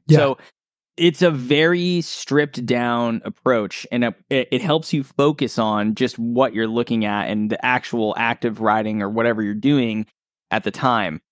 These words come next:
Speaker 2: I found that to be a really, really smart design choice.
Speaker 1: Mm-hmm.
Speaker 2: And even though it's not directly related, just so I don't forget about it, I would like to mention the architecture in the game,
Speaker 1: Yeah.
Speaker 2: which is incredibly weird, <laughs> and
Speaker 1: <laughs>
Speaker 2: I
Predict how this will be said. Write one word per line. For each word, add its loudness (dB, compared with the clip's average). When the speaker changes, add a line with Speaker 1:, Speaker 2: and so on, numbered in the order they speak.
Speaker 2:
I 4
found 2
that 2
to -6
be 0
a 0
really, 2
really 0
smart -4
design -4
choice. -4
Speaker 1:
Mm-hmm. 8
Speaker 2:
And -2
even 0
though 4
it's 0
not 2
directly 0
related, 2
just -4
so 0
I 0
don't -2
forget 2
about 2
it, -2
I 0
would -4
like -2
to -4
mention -2
the -2
architecture -4
in -8
the -8
game, -8
Speaker 1:
Yeah. 4
Speaker 2:
which -2
is 0
incredibly 0
weird, 2
<laughs> 0
and 6
Speaker 1:
<laughs> -4
Speaker 2:
I 2